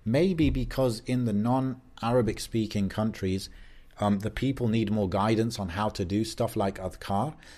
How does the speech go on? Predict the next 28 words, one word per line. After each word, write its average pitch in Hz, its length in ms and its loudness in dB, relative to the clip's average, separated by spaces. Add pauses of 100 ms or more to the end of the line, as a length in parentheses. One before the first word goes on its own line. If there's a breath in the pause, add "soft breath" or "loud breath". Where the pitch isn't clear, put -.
(140)
Maybe 120 340 2
that's 117 300 0
how 110 440 -2
the 98 200 -2
idea 101 480 -2
of 90 140 -4
doing 101 180 0
adhkar 98 480 -4
together 95 640 -2 (400 soft breath)
came 104 260 0
about. 92 440 0 (580 soft breath)
It's 104 200 -4
like, 101 340 -2
we 110 160 -2
don't 120 220 2
know 123 160 6
how 110 140 4
to 101 140 -4
do 101 60 2
adhkar, 92 580 -2
so - 140 -4
the 101 180 -2
imam 110 380 2
does 107 240 2
it 101 160 0
and 101 100 -2
they 98 120 0
follow. 95 440 0